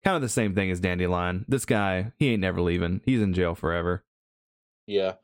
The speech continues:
Speaker 2: And the only limitation on it is you can't normal summon or set, but we're, we're in a game now that, like, your turn doesn't really depend on a normal summon.
Speaker 1: Yeah, if you're
Speaker 2: Um,
Speaker 1: getting that many tokens for free, like, you're not gonna need to normal.
Speaker 2: No.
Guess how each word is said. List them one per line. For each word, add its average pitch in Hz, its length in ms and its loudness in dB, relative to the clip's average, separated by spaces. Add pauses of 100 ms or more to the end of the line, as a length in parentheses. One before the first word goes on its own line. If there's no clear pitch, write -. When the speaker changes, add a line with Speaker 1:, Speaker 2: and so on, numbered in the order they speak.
(360)
Speaker 2:
And 131 260 0
the 135 60 2
only 147 140 0
limitation 123 600 -2
on 101 140 -2
it 101 40 -4
is 98 60 -8
you 101 80 -10
can't 98 220 -8
normal 101 260 -6
summon 98 280 -6
or 90 80 -6
set, 92 340 0
but 92 120 0
we're, 101 320 -2 (380)
we're 139 160 0
in 143 80 -2
a 131 60 -4
game 113 320 -2
now 104 320 -4
that, 98 260 -2
like, 98 340 -4
your 104 280 -6
turn 98 420 -8 (340)
doesn't 101 280 -2
really 98 180 -4
depend 98 260 -10
on 92 80 -16
a 90 60 -14
normal 87 220 -16
summon. 82 300 -16 (600)
Speaker 1:
Yeah, 98 320 -2
if 95 60 2
you're 147 80 0
Speaker 2:
Um, 147 40 -4
Speaker 1:
getting 135 300 2
that 117 180 2
many 113 240 0
tokens 104 540 -2
for 98 120 -4
free, 95 380 -2
like, 87 240 -2
you're 107 140 0
not 90 120 -2
gonna 90 140 -2
need 90 200 -2
to 82 60 -2
normal. 87 460 -2 (200)
Speaker 2:
No. 85 440 -8